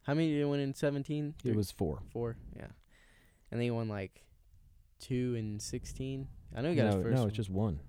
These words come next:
Speaker 2: One in sixteen.
Speaker 1: Oh.
Speaker 2: So, I mean, I, I, I still don't understand why everybody is, is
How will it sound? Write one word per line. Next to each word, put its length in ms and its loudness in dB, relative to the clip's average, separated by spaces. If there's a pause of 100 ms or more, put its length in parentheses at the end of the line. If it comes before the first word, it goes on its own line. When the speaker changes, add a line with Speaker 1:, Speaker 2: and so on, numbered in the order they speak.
Speaker 2:
One 220 4
in 100 4
sixteen. 400 -6 (220)
Speaker 1:
Oh. 200 -10 (600)
Speaker 2:
So, 480 4 (140)
I 40 2
mean, 380 4 (160)
I, 60 -2
I, 300 -2 (120)
I 40 -4
still 360 4
don't 160 10
understand 680 8
why 340 8
everybody 460 6
is, 220 2
is 340 0